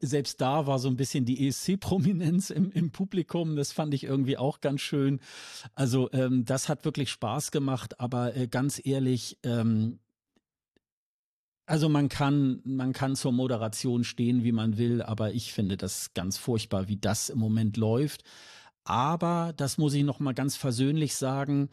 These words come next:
für all die, die sagen, „Oh, das war ja wieder so wie die letzten Jahre“, das finde ich, war's nicht. Und man hat sich wirklich schon an der einen oder anderen Stelle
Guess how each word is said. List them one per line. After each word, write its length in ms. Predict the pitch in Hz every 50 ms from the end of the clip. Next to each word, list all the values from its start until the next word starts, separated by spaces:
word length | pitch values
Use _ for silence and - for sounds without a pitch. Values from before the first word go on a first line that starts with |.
| - - - - - _
für 200 | - - - 131
all 180 | 123 131 135 127
die, 160 | 123 143 147
die 140 | 139 135 127
sagen, 320 | 117 135 135 131 131 131
„Oh, 160 | 117 123 131 127
das 200 | 123 113 - -
war 120 | 120 123
ja 180 | 131 123 120 113
wieder 240 | 127 123 127 123
so 320 | 117 107 120 123 117 110 104
wie 300 | 117 143 165 175 180 151
die 100 | 139 127
letzten 380 | 120 127 127 - - - 131
Jahre“, 420 | 123 120 120 127 143 147 143 147 143
das 300 | 127 131 135 143 - -
finde 260 | - 165 151 147 139
ich, 160 | 123 - 120
war's 340 | 120 123 127 131 123 - -
nicht. 420 | 147 143 160 190 196 - - - _
Und 220 | - 139 135 - 135
man 180 | 131 127 110
hat 160 | 113 135 -
sich 240 | - - 139 113 -
wirklich 380 | 117 127 131 - - 139 - -
schon 340 | - - 139 131 135 135 131
an 200 | - 131 123 120
der 160 | 123 117 107
einen 200 | 120 131 139 143
oder 200 | 123 110 113 107
anderen 260 | 123 123 120 120 117
Stelle 480 | - - - 120 123 127 123 127 127